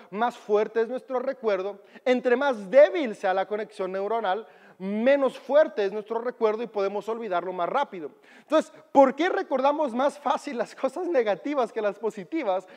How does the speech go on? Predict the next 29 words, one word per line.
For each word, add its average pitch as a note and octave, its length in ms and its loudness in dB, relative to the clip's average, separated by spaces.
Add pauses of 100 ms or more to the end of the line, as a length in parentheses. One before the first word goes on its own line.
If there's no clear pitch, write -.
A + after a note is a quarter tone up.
(140)
Porque C4+ 280 -2
normalmente D4+ 880 2
cada D#4+ 340 0
vez C#4 340 -2
que A#3 100 -10
estamos C#4 380 -4
experimentando A3 1080 -2
algo D4+ 420 2
negativo, B3+ 840 -2 (280)
nuestro C#4 480 2
cerebro B3+ 720 4 (140)
ya C#4 260 6
secretó D4 720 -2
esta C4 320 0
hormona, A3 680 2 (240)
por B3 180 6
lo A#3 140 4
tanto C#4 360 2
activó B3+ 540 -2
a D#4+ 80 2
su - 160 -10
máxima C4 500 -4
potencia G#3+ 800 0 (160)
las A3 240 2
conexiones C#4 800 0
de C4 80 4
nuestras A3+ 300 0
redes C4 300 4
neuronales A#3 760 0